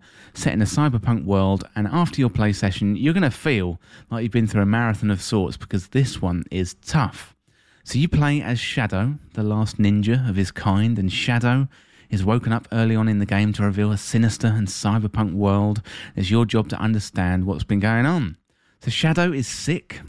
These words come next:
and under threat, and you have to figure out what's happened to his world. Now, one thing that immediately grabs you about the game is the gorgeous eight-bit pixel art cutscenes.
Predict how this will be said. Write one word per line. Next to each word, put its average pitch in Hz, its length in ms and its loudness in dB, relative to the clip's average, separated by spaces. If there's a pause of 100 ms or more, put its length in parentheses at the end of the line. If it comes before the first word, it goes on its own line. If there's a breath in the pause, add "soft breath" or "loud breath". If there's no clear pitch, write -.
(120)
and 120 100 2
under 120 220 4
threat, 104 500 -2
and 113 100 0
you 110 60 2
have 110 120 -2
to 110 80 -6
figure 107 320 0
out 101 180 2
what's 80 160 -6
happened 107 380 -2
to 110 80 0
his 101 180 2
world. 104 500 0 (520 soft breath)
Now, 104 100 2
one 180 160 2
thing 139 260 -2
that 120 120 -2
immediately 117 440 0
grabs 117 380 0
you 117 100 2
about 104 200 0
the 101 80 -4
game 104 280 0
is 95 140 -2
the 101 180 -8
gorgeous 151 480 2 (140)
eight-bit 139 460 -2
pixel - 360 -2
art 107 220 -2
cutscenes. 117 720 0